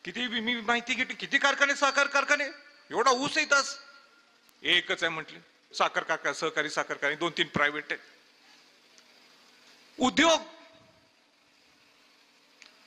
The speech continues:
किती उद्योग आहेत तिथं, किती एमआयडीसी आहेत? जी एक इथं एमआयडीसी आहे तुमची, ती बंद पडली आहे.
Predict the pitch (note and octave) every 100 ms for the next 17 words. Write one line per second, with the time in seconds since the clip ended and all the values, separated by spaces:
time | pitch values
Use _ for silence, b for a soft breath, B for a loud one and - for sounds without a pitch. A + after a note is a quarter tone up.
0 | _ _ _ G3+ G#3 C#4+ D4 D#4 D#4 D#4
1 | D4+ D#4+ - - D#4+ D#4 D#4+ D#4+ D#4 E4
2 | - - _ _ _ _ _ _ _ _
3 | _ C#3 G#3 A3 G#3 G#3+ F#3+ G#3 G3 F#3
4 | G#3 B3+ A#3+ F3+ A3+ C#4+ G4 - - _
5 | _ _ _ _ _ _ _ _ D#3 D#3
6 | G3 G3+ F#3 F#3